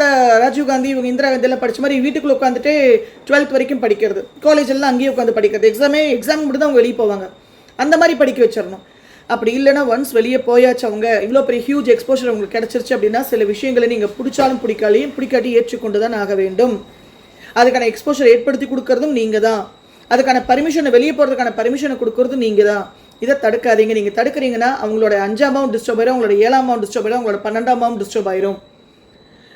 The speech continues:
ஏழு, பன்னெண்டு டிஸ்டர்ப் ஆனா அவங்களுக்கு தான் ரிலேஷன்ஷிப் டிஸ்டர்ப் ஆகும், அவங்களுக்கு தான் தூக்கம் போகும், தப்பு இல்ல. ஆனா அஞ்சாம் பாவம் டிஸ்டர்ப் ஆச்சுன்னா, அடுத்தடுத்த வருங்கால சந்ததியினர் டிஸ்டர்ப் ஆவாங்க. தயவு செய்து அடுத்த வரக்கூடிய ஜெனரேஷனை நம்மளோட கோபத்தாலேயோ, நம்மளோட எமோஷன்ஸாலேயோ,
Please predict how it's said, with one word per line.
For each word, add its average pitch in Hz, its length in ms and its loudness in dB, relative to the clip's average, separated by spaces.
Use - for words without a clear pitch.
ஏழு, 277 280 6
பன்னெண்டு 254 400 -2
டிஸ்டர்ப் 269 200 -2
ஆனா 269 160 0
அவங்களுக்கு 277 480 0
தான் 269 100 0
ரிலேஷன்ஷிப் 262 460 0
டிஸ்டர்ப் 240 260 -2
ஆகும், 262 100 0
அவங்களுக்கு 254 320 -2
தான் 302 160 2
தூக்கம் 254 300 -2
போகும், 214 260 2
தப்பு 233 240 -2
இல்ல. 214 200 -2
ஆனா 226 240 -4
அஞ்சாம் 285 240 0
பாவம் 254 160 2
டிஸ்டர்ப் 240 260 -2
ஆச்சுன்னா, 240 160 -4
அடுத்தடுத்த 240 500 -2
வருங்கால 240 380 2
சந்ததியினர் 269 720 -2
டிஸ்டர்ப் 214 240 -4
ஆவாங்க. 180 320 -8
தயவு 254 260 4
செய்து 277 480 -2
அடுத்த 233 300 -2
வரக்கூடிய 233 480 2
ஜெனரேஷனை 285 440 -2
நம்மளோட 285 440 4
கோபத்தாலேயோ, 254 640 2
நம்மளோட 240 480 0
எமோஷன்ஸாலேயோ, 247 640 2